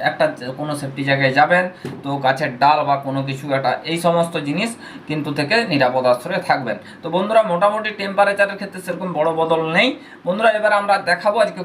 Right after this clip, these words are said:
কুয়াশা কোথায় কোথায় হয়েছে, আমরা সেটা দেখব। কুয়াশা কোথায় কোথায় বেশি পরিমাণে হয়েছে, আহ, একটু দেখাবো।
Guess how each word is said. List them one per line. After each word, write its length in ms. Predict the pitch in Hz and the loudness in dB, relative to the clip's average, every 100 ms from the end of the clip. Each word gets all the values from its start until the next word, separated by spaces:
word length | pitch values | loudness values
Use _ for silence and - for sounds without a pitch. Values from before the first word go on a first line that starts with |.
| - | 0
কুয়াশা 320 | 170 170 202 | 2 4 2
কোথায় 300 | 180 160 147 | -2 -2 -2
কোথায় 200 | 143 196 135 | 0 0 2
হয়েছে, 380 | 123 117 - 107 - - - | 0 0 -4 -14 -16 -16 -10
আমরা 180 | - 165 | 0 0
সেটা 200 | 180 170 139 | 0 -2 0
দেখব। 220 | 156 185 226 269 - - - | 0 2 2 2 0 -16 -20
কুয়াশা 520 | - 175 175 170 202 208 208 214 123 - - | -2 2 2 4 4 6 6 4 2 -6 -6
কোথায় 300 | 170 170 185 | -2 2 2
কোথায় 380 | 175 185 208 220 | 2 0 2 2
বেশি 260 | 190 170 185 190 175 | 2 -4 -4 -6 -2
পরিমাণে 360 | 170 170 175 | 0 0 2
হয়েছে, 440 | 175 156 143 - 120 | 4 4 2 -2 -6
আহ, 920 | 95 - - - - - 120 131 135 131 - | -8 -12 -20 -20 -20 -10 0 2 4 2 -2
একটু 220 | 156 - 170 | -8 -6 -2
দেখাবো। 500 | 139 139 165 135 | 0 2 2 2